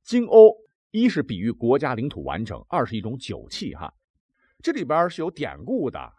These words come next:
那么话说南北朝梁武帝萧衍是取代南齐建立梁朝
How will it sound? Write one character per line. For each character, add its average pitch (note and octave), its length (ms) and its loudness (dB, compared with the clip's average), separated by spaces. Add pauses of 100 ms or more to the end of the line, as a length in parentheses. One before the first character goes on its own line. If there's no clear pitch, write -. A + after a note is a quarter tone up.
(260)
那 D#3+ 80 -6
么 D3 80 -2
话 C3+ 220 -2
说 D#3 180 0
南 C3+ 220 -2
北 E2 180 -4
朝 G2+ 440 0
梁 B2+ 260 0
武 A2+ 220 -4
帝 D3 180 -8
萧 A3+ 240 2
衍 F#2 200 -2
是 - 120 -10
取 - 260 -10
代 G2 160 -4
南 F2+ 300 -8
齐 - 260 -12
建 C#3 240 -4
立 E2+ 120 -12
梁 D#2+ 220 -10
朝 A#1+ 240 -18